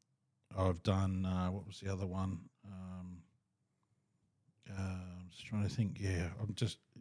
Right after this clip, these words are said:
trying to think back a story. Sometimes stories <clears throat> I've had to lock, lock up only because for your own sanity or my own sanity.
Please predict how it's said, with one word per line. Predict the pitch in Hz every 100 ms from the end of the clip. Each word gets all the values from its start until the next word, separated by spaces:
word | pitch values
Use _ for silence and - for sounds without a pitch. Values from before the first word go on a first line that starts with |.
| -
trying | - 139
to | 170
think | 139 127
back | 110 107
a | 98
story. | - 107 104 95
Sometimes | - 147 143 175 139
stories | - 110 107 101 - - - -
<clears throat> | 143 - - - 147 110
I've | 113 110
had | 117 -
to |
lock, | 101 98 - - - _ _ _
lock | 110 98 -
up | 95 - - - _ _ -
only | 123 131
because | 113 - 113 101 - -
for | - 107
your | 98 95
own | 98 98
sanity | - 101 82 82 82 - _ _
or | 87
my | 101 113
own | 120 90
sanity. | - 92 87 85